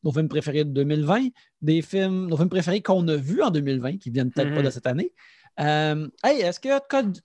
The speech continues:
Speaker 1: Uncut Gems, finalement, compte finalement pour un deux mille vingt ou un deux mille dix-neuf ?
Speaker 2: Euh, ben, tu sais,
Speaker 1: On en a parlé en deux mille dix-neuf, me semble.
Speaker 2: Ouais, non, on l'a parlé en deux mille vingt. C'est, euh,
Speaker 1: Mhm.
Speaker 2: c'est sorti, sorti ici en janvier deux mille vingt.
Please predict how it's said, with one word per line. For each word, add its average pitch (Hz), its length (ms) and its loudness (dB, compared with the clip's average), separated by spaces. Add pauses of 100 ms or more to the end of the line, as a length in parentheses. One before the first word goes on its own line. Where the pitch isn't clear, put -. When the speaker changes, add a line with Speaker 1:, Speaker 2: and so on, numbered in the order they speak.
Speaker 1:
Uncut 196 340 0
Gems, 247 320 0
finalement, 202 460 0
compte 208 240 0
finalement 202 400 0
pour 175 160 0
un 175 40 2
deux 185 100 4
mille 214 140 2
vingt 269 120 0
ou 214 120 2
un 151 60 4
deux 143 60 0
mille 139 140 2
dix-neuf ? 151 360 -8 (220)
Speaker 2:
Euh, 156 440 2
ben, 156 200 2
tu 156 80 -6
sais, 269 280 0 (1400)
Speaker 1:
On 156 60 -4
en 185 60 2
a 220 40 2
parlé 226 240 2
en 208 80 0
deux 151 100 2
mille 139 160 0
dix-neuf, 127 280 -2
me 185 80 -8
semble. 196 240 -12 (140)
Speaker 2:
Ouais, 160 380 -2
non, 165 360 2
on - 20 0
l'a 151 160 0
parlé 165 220 2
en 196 60 0
deux 151 80 0
mille 143 140 -2
vingt. 135 280 -2
C'est, - 180 -10
euh, 127 180 4
Speaker 1:
Mhm. 120 60 -6
Speaker 2:
c'est 139 120 -6
sorti, 151 520 -2
sorti 175 440 -4
ici 208 360 -2
en 135 200 2
janvier 139 360 0
deux 143 100 0
mille 123 160 -2
vingt. 117 140 -14